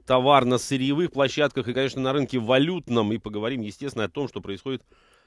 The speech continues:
на валютной секции Московской биржи, потому что неоднократно это, видимо, уже звучало сегодня в нашем эфире, в эфире радиостанции Финам Ф М. Но я ещё раз повторюсь, сегодня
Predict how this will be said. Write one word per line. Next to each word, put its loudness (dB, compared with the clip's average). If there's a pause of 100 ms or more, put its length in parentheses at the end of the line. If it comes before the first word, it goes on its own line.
(120)
на -12
валютной -4
секции -4 (100)
Московской -6
биржи, -2
потому -2
что 4 (840)
неоднократно -2
это, -6
видимо, -6
уже -10
звучало 0 (640)
сегодня -4
в -12
нашем 0
эфире, -2
в -2
эфире -4 (960)
радиостанции -4
Финам -4
Ф -6
М. 0
Но -2
я -2 (680)
ещё -8
раз 0
повторюсь, -2
сегодня -6